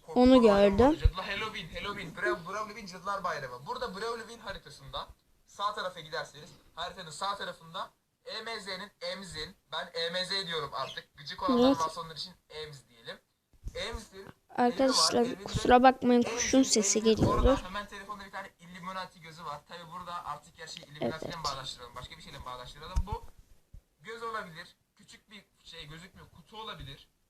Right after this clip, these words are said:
Speaker 2: Oyunda açılan bir kutu olabilir. Orada kutuya da az bir şeye benziyor. Sizce bu ne? Bir göz mü? Bir uygulamanın girişi mi yoksa kutu mu? Emz gizemli mi? Emz'in gizemini buradan anlayabilirsiniz. Burada sağ tarafta da Emz'in evi var.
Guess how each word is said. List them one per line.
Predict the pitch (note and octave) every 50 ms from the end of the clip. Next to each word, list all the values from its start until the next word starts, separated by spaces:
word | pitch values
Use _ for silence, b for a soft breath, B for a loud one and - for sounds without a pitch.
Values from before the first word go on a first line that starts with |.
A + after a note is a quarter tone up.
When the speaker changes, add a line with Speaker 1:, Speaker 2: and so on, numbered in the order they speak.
| _ _ _
Speaker 2:
Oyunda | D#3 D3+ D#3+ F3 F3+ F3
açılan | E3 - F3 F3+ F3 E3+ E3
bir |
kutu | - - _ - -
olabilir. | E3 D3+ C3 C3+ C#3
Orada | D3+ D#3 D#3 -
kutuya | - - - G#3 G3+ F#3+
da | F3+
az | E3+ D3+
bir | C#3+
şeye | D#3 D3+ C#3+ C3+
benziyor. | C#3+ D3 D#3+ E3 E3 F3+ G#3+ A3
Sizce | - G3+ F#3+ A3 A#3+ G#3
bu | B3 B3
ne? | A3 - - - _ _ - - - - - _ - G3+
Bir | B3 A#3
göz | F3+ E3 G#3+ A#3+ B3+ B3+ B3 G#3
mü? | F#3+ F3+ F#3 G#3 _ _
Bir | - A3 A3 -
uygulamanın | F#3 G3 G3 G3 G#3 A3 A3 G#3+ G#3 G3 F#3+ F3+ - - _ _ _ _
girişi | D#3+ E3+ F#3+ G#3 G#3 - A#3+ A3+
mi | A3+
yoksa | A3+ A3+ - A#3+ A3+ _
kutu | _ F#3 _ A#3+ G#3+
mu? | F#3 G3 - _ _ _ _ _ _ _ _ _ _ _ _ _ _ _ _ _ _ _ _
Emz | D3+ F3 G3+ G#3+ G3 D#3+
gizemli | E3+ E3+ D#3+ F3+ F#3+ F#3 F3+ F3+
mi? | E3 D3 A#2+
Emz'in | - _ - D#3+ E3+ E3 D3+ E3+ F#3 F3+ D#3+
gizemini | E3+ D#3 F3 E3 E3 E3+ E3
buradan | D#3+ D#3 D#3+ D#3
anlayabilirsiniz. | D#3 D#3 D#3 D3+ C#3+ C#3 C#3 - F#3 E3+
Burada | F3+ - G3 F#3+ - - _
sağ | _ - F#3+ F3+ F3
tarafta | F3 D#3 D3+ D#3 F#3
da | E3
Emz'in | D#3 D#3 D3 D3+ D3+ F3 -
evi | - D#3 E3 E3 C#3+
var. | C#3+ D#3+ - -